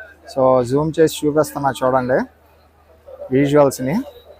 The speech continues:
So, ఈ రకంగా అయితే వాటర్ ఉంది ప్రస్తుతానికి గవర్నమెంట్ స్కూల్ ముందు. So, అది ఫ్రెండ్స్, ఇటువైపు అయితే ఇలా పరిస్థితి ఉంది.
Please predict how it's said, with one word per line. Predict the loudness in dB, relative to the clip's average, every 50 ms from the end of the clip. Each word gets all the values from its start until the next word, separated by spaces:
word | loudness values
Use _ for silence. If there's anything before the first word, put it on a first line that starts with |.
| _ _ _ _ -20 -20 _ -20 -20 _ _ _ _ _ _ _ _ -20 -18 -18 -18 -12 -6 -4
So, | 0 2 2
ఈ | 2 4 4
రకంగా | 4 4 4 2 0 -2 0 2 2
అయితే | 4 4 4
వాటర్ | 6 8 8 8 8 6 4
ఉంది | 2 2 2 0
ప్రస్తుతానికి | 0 2 2 0 0 0 0 0 0 2 0 0
గవర్నమెంట్ | 0 2 4 2 2 2 0 -4 -4 -6
స్కూల్ | -4 -2 0 0 0
ముందు. | 0 -2 -4 -2 -2 -2 -2 -4 -6 -12 _ _ _ -20 -20 -20 -20 -20 _ _ -18 -18 -18 -20 -20 -20 -20 -20 -20 -20 -20 -20 -20 -20 -20 -20 -20 -20 -20 -20 _ _ -20 -20 -20 -20 _ _ _ _ _ _ _ -20 -18 -18 -18 -18 -20 -20 -20 -20 -20 -20 -20 -20 -18 -18 -18 -18 -18 -20 -20 -20 _ _ _ -14 -14 -14 -14 -14 -16 -14 -14 -12 -12 -12 -12 -12 -12 -12 -12 -12 -10 -6
So, | -4
అది | -4 -2 -2 -4 -4
ఫ్రెండ్స్, | -4 -4 -4 -4 -4 -6 -12 -16 -14 -12 -8
ఇటువైపు | -4 0 0 0 0 0 0
అయితే | -2 0 0 0
ఇలా | 0 0
పరిస్థితి | 0 -2 -4 -6 -6 -6 -8 -8 -8 -8
ఉంది. | -10 -8 -6 -6